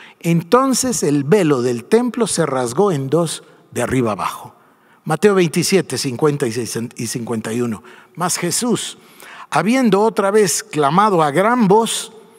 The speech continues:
se recuerda que unos versículos antes clamó, "Lama, la-, Elí,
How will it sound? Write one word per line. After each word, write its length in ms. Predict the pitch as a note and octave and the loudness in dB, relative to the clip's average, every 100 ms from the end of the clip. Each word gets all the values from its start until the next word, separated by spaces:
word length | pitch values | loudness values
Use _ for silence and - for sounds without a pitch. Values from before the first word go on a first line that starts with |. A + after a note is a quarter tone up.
| _ _ - | _ _ -6
se 160 | D#3+ | -4
recuerda 340 | C3+ E3+ E3+ D3+ | -4 -2 -2 0
que 120 | E3 | 0
unos 120 | D#3 | 0
versículos 540 | D3 C3 D#3+ F3 D#3 | -2 -4 -2 -2 -2
antes 320 | D#3+ D3+ E3+ - | -4 -4 -8 -6
clamó, 340 | D3+ C#3+ E3 | -6 -4 -4
"Lama, 300 | D#3 D#3+ D#3 | -2 0 0
la-, 200 | D3+ E3 | -2 -4
Elí, 260 | C3+ C3+ F#3 | -4 -2 0